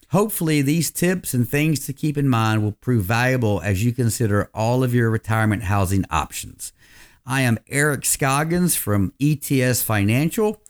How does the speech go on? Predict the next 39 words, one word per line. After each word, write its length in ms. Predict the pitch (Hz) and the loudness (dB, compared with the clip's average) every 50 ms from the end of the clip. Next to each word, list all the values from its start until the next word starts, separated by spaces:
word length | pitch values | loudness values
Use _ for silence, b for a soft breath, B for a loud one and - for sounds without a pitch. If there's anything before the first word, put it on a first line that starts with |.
| B B B B B - | B B B B B -8
and 140 | - 113 127 | -4 -2 0
you 100 | 143 147 135 | 2 2 0
have 140 | 135 123 | 0 0
been 200 | 123 120 120 123 | 0 0 0 2
listening 440 | 139 147 147 - - 151 147 143 135 - | 2 0 0 -2 -2 0 0 0 0 0
to 120 | - 117 | 0 0
Retire 460 | 101 104 98 - 120 127 131 135 139 | 2 0 0 0 0 0 2 0 0
Strong 400 | 117 - - 135 127 127 127 127 | 0 -2 -2 -2 0 0 2 2
Radio. 580 | 120 117 113 107 95 92 85 82 76 67 - - _ _ _ b b b b b b b b - | 2 2 2 2 2 2 0 0 -2 -4 -8 -16 _ _ _ b b b b b b b b -6
If 160 | - 110 - | -6 -4 -2
you 120 | 147 143 127 | 0 0 0
like 300 | 135 139 165 190 180 - | 0 0 -2 -4 -4 -4
what 180 | 208 185 - | -4 -4 -2
you 100 | 185 165 | -2 0
heard 260 | 143 170 175 175 170 - | 0 2 0 0 -2 -4
today, 520 | 143 127 117 113 107 107 107 104 113 117 b b b b b - | -4 -2 0 2 2 2 2 0 -2 -6 b b b b b -4
visit 340 | 95 131 151 160 185 170 | 0 0 2 2 0 0
our 160 | 185 175 170 160 | 0 0 0 0
website 640 | 156 147 135 120 - - 120 101 98 104 107 - - _ _ - | 0 0 0 0 -2 0 0 2 2 0 0 -2 -6 _ _ -4
at 220 | 113 101 - _ _ - | -2 -2 -4 _ _ 0
E 220 | 170 180 202 185 | 2 2 2 2
T 380 | - - - 180 175 170 151 - | -2 -4 -2 0 0 0 0 -2
S 340 | - 131 131 127 - - - | -2 0 0 0 0 0 -2
financial 720 | - - 110 104 107 107 113 117 123 127 127 - 139 131 | -2 -2 0 0 0 2 2 2 0 0 -2 -2 -2 -2
dot 340 | 120 - 110 120 143 185 - | -2 -2 -2 -2 -2 -4 -2
com. 480 | - 110 92 85 80 80 87 98 113 - b b b b _ - | -2 0 2 2 2 2 2 0 0 -2 b b b b _ 0
That's 280 | 110 107 101 - - - _ | 2 2 2 2 -2 -6 _
E 420 | - 135 143 151 160 165 170 151 - _ _ | -2 -2 0 2 2 2 0 0 -4 _ _
T 420 | - - 156 156 156 156 147 - - - | -2 0 2 2 2 0 -2 -4 -6 -4
S 360 | 131 127 123 117 - - - | 0 0 0 0 0 -2 -6
financial 760 | - - - 123 120 120 117 117 113 110 - 117 110 107 - | -8 -6 -2 0 0 2 2 0 0 -2 -2 -2 -2 -2 -4
dot 400 | - - - 127 - - - - | -4 -2 -2 -2 -2 -2 -6 -4
com, 480 | - 98 82 80 80 78 80 95 95 B B B B B B B B | -2 0 0 2 0 0 0 -2 -4 B B B B B B B B
and 280 | - 127 131 135 131 - | -4 0 0 0 0 -2
click 300 | - - 202 208 - 226 | -4 -4 -4 -2 0 0
on 160 | 220 220 202 | 0 0 2
my 140 | 185 165 143 | 2 2 2
radio 480 | 139 127 127 131 131 123 117 107 101 | 2 2 2 2 2 2 2 2 2
page, 580 | 87 - - 95 85 85 78 71 82 - - | 0 0 0 -2 0 -2 -6 -8 -8 -10 -10